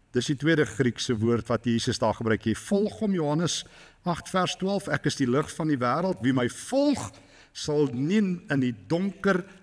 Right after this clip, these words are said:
lewe nie." Nou, die Griekse woord wat daar gebruik word, is vir my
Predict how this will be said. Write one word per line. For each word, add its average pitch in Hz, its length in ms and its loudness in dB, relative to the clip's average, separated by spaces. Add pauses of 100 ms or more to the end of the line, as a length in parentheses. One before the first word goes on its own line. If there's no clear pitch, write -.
lewe 135 840 0
nie." 90 280 -6 (1000)
Nou, 151 120 -6
die 165 100 0
Griekse 202 340 2
woord 160 320 0
wat 147 140 0
daar 123 180 0
gebruik 120 480 0
word, 131 240 0
is 127 160 -2
vir 123 80 0
my 127 200 4